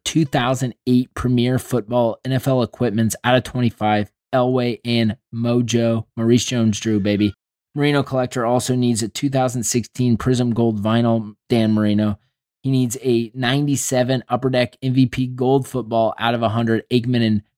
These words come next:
Marcus Allen, and a nineteen ninety-nine S P X Radiance out of hundred, Detmer, Bishop, Winfield, and Achilles Smith. Vintage Pacers,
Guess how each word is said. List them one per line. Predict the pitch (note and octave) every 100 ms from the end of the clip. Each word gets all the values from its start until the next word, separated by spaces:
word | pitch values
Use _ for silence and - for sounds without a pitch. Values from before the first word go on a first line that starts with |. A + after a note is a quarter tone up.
| -
Marcus | A#2 A2+ G#2+
Allen, | A2 A2+ A2 A2 - D#3+
and | E3 E3 D#3+ D3
a | C#3+ C3+
nineteen | B2+ B2+ C#3 - C#3
ninety-nine | C3 B2+ A#2+ A#2 A#2+ -
S | B2+ -
P | - B2
X | A2+ -
Radiance | A2+ A2+ A#2+ G#2+ -
out | B2
of | B2
hundred, | A2 A#2+ A2+ A2+ G#2 _ -
Detmer, | E3+ D#3 D#3+ D#3 C#3 -
Bishop, | D3 C#3 - C#3+ B2+ _ -
Winfield, | A#2+ C#3 B2 C#3 C3+ B2+ - -
and | A#2 A2+
Achilles | A2+ - - B2+ B2+ A#2+
Smith. | - - C#3 C#3+ - _ _ _
Vintage | C3+ C#3+ C#3 B2 -
Pacers, | B2+ A#2 B2+ A#2 -